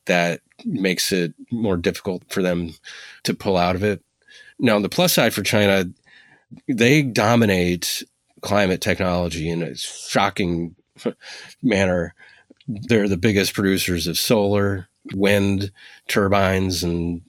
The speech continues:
other technology with wind. Eighty to ninety percent of all of the chemicals that go into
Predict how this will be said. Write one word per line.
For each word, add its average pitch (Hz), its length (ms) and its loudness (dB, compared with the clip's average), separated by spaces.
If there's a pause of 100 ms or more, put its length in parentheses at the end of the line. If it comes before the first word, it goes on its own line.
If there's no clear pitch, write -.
(200)
other 87 480 0 (260)
technology 90 500 -2
with 87 160 -6
wind. 92 400 -2 (640)
Eighty 98 280 4
to 95 80 2
ninety 92 300 2
percent 92 440 0
of 85 140 -2
all 90 240 2
of 87 220 -6
the 87 300 0
chemicals 92 480 -4
that 90 100 -2
go 92 200 0
into 85 280 -4